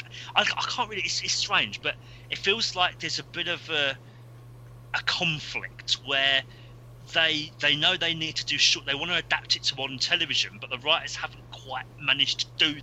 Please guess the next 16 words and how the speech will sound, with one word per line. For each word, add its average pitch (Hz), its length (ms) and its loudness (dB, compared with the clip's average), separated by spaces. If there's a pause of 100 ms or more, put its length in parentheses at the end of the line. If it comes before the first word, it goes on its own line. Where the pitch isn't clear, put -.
(120)
that, 113 180 -10 (500)
a - 20 0
hun-, 151 260 -2 (180)
not 175 160 -4
a - 40 -16
hundred - 180 -14
percent, - 220 -4 (220)
but - 120 -4
haven't 156 260 0
done 143 160 4
it 135 80 0 (600)
as 127 140 4
successfully - 760 -4 (160)
yet, - 140 -16 (680)
which - 180 2
is, - 220 -2